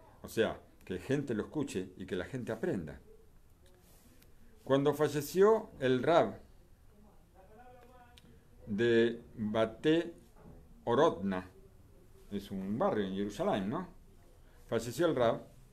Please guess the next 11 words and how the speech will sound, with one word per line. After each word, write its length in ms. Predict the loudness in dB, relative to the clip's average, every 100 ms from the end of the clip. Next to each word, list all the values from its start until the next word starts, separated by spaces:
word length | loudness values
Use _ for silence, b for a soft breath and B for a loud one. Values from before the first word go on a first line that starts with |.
| b b b -2
vinieron 420 | 0 2 2 4
los 240 | 2 0 0
Gabaim 560 | 2 4 4 2 -2 -8 -18 -20 -20 -20 -20 -20 -20 -20 -12
y 100 | -4 2
los, 420 | 2 2 -2 -10
los, 300 | -2 -2 -2
los 340 | -6 -4 -4 -4
encargados 320 | 0 2 2
del 100 | 0
Bet 100 | 0
Knesset 340 | -2 -2 -6